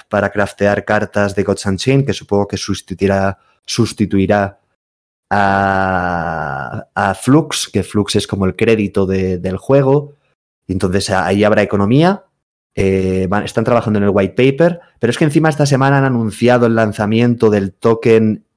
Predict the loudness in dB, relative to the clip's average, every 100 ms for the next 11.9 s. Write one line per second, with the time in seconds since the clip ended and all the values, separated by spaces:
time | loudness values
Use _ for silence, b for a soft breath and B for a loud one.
0 | _ _ _ 2 4 4 2 0 0 -2
1 | -4 -10 _ -4 -2 -2 0 -2 -4 _
2 | _ _ _ _ _ _ _ _ -2 2
3 | 2 2 2 0 -2 -6 -6 -4 0 0
4 | 0 -2 -2 0 0 0 -2 _ _ -2
5 | 0 0 0 -2 -4 -4 -2 0 0 0
6 | -2 -6 _ _ -4 0 2 0 -2 _
7 | _ _ -4 -2 -2 0 0 -2 -2 -4
8 | -4 0 -2 -2 b b b _ -2 0
9 | 0 0 -2 -2 2 2 4 2 0 -4
10 | -4 -2 -2 -2 -4 -6 -8 -2 0 0
11 | -2 -4 -4 -4 -2 -2 -2 -10 _